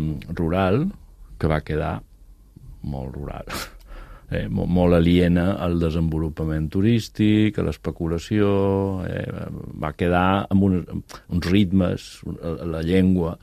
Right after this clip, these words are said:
Allò va quedar bastant incòlume. I la part del desenvolupament turístic, ell la degué gaudir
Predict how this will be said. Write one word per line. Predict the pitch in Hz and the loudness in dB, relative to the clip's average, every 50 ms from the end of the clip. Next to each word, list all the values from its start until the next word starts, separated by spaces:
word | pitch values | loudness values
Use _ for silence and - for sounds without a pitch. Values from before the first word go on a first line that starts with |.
| - - - - - - - - | -18 -20 -20 -20 -20 -20 -10 -2
Allò | - 127 151 156 | 2 4 6 6
va | 143 | 6
quedar | 117 127 110 107 101 101 95 - - - _ _ _ - | 6 6 6 8 6 4 2 -2 -8 -20 _ _ _ -4
bastant | 101 98 90 - - 92 78 | -2 -2 0 0 0 -2 0
incòlume. | 78 76 71 - - 55 50 50 50 50 50 50 50 - - - - - - - - - - - - - - - - - - - 151 - - - - 127 | 0 -2 -2 -2 -4 -4 -4 -4 -6 -8 -10 -12 -14 -14 -18 -20 -20 -20 -20 -20 -20 -20 -18 -18 -18 -18 -18 -20 -20 -18 -10 -6 -6 -6 -4 0 2 2
I | 113 98 | 4 4
la | 82 82 - | 2 2 2
part | - 101 95 95 87 - - - | 2 2 2 2 2 -2 -6 -4
del | 101 95 87 85 80 | 0 2 2 2 2
desenvolupament | 80 78 78 80 78 78 78 80 78 80 85 90 87 80 | 2 2 2 2 2 2 0 0 0 0 0 0 0 2
turístic, | 107 107 117 113 - - - 120 123 - - - | 2 2 2 2 0 0 0 -2 -2 -2 -4 0
ell | - 95 98 90 80 80 | 2 4 4 4 4 2
la | 78 73 | 2 2
degué | 78 78 78 80 78 78 | 0 0 0 0 0 0
gaudir | 80 82 85 82 78 80 95 98 85 76 - 87 | 0 0 0 -2 0 2 4 4 4 4 0 -2